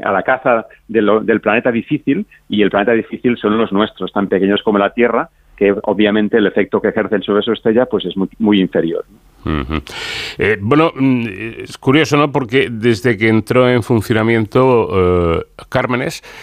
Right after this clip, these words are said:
Speaker 2: eh, se ha reana-, se han re-, reanalizado cincuenta y siete planetas conocidos y, y se ha descubierto y informado cincuenta y nueve nuevos planetas,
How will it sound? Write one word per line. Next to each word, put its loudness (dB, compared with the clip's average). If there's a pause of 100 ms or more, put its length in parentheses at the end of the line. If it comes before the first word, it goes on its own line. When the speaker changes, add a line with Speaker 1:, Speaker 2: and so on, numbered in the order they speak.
(220)
Speaker 2:
eh, 2
se -2
ha 2
reana-, -2
se -4
han 0
re-, 0 (320)
reanalizado -2
cincuenta -2
y 2
siete -2
planetas -4 (640)
conocidos 0
y, 2
y -6
se -6
ha -2
descubierto 0
y 0
informado 2
cincuenta 2
y 2
nueve 4
nuevos 2
planetas, -2